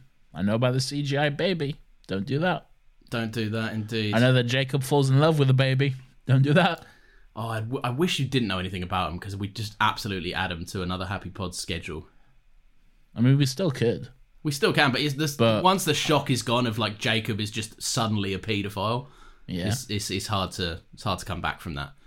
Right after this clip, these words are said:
Speaker 2: And you'll see him in a different light throughout the entire saga now as well, 'cause you know what he ends up doing.
Speaker 1: Great.
Speaker 2: Anyway, <laughs> Jacob's in this episode. Um, <laughs> uh, well, I, I didn't write, like, scene by scene notes. So where do we head to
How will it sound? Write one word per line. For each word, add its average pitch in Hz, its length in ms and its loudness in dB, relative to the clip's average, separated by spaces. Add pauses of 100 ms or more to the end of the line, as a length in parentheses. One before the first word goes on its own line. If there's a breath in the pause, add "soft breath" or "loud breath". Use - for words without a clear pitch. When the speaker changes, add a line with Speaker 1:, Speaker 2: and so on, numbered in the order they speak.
(160 soft breath)
Speaker 2:
And 110 80 2
you'll 117 100 2
see 131 240 6
him 104 80 4
in 101 60 0
a 95 40 -2
different 101 320 -6
light 92 240 -2
throughout 85 300 -4
the 85 80 -6
entire 85 380 -4
saga 85 340 -6
now 71 180 -8
as 73 120 -12
well, 80 320 -10
'cause 104 100 -8
you 92 100 -6
know 87 140 -4
what 73 160 -10
he 73 140 -8
ends 82 180 -10
up - 140 -14
doing. 78 300 -10 (2000)
Speaker 1:
Great. 104 220 -6 (720)
Speaker 2:
Anyway, 110 260 -2
<laughs> - 20 -16
Jacob's 139 480 2
in 107 120 0
this 107 160 -2
episode. 90 500 -2 (400 loud breath)
Um, 120 680 0
<laughs> - 60 4 (1400 loud breath)
uh, 170 280 6
well, 165 160 4
I, 196 240 6
I 208 120 6
didn't 220 220 2
write, 160 220 4
like, 143 140 0
scene 139 280 4
by 123 120 2
scene 120 300 2
notes. 87 240 0
So 113 100 -2
where 139 160 2
do 147 60 4
we 147 100 4
head 117 220 0
to 104 360 0